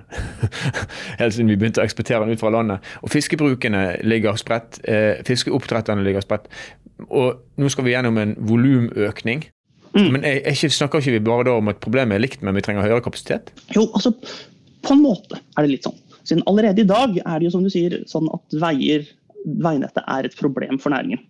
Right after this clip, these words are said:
Speaker 2: Både knyttet til de smale og glatte fylkesveiene, til fergesambandene og til værstengte fjelloverganger med kolonnekjøring
Speaker 1: Mm.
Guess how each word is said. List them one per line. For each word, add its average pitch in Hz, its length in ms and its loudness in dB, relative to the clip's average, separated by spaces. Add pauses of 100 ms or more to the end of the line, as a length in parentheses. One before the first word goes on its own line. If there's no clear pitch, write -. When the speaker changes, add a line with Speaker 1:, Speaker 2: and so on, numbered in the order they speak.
(200)
Speaker 2:
Både 175 320 2
knyttet 190 320 0
til 147 240 0
de 147 140 4 (400)
smale 139 500 0
og 135 380 -4 (260)
glatte 160 240 -2
fylkesveiene, 143 600 0 (340)
til 135 160 -2
fergesambandene 131 840 -2 (280)
og 165 240 2
til 190 220 2 (420)
værstengte 143 720 -2
fjelloverganger 127 720 -2
med 131 540 -2 (580)
kolonnekjøring 135 560 0
Speaker 1:
Mm. 95 220 -2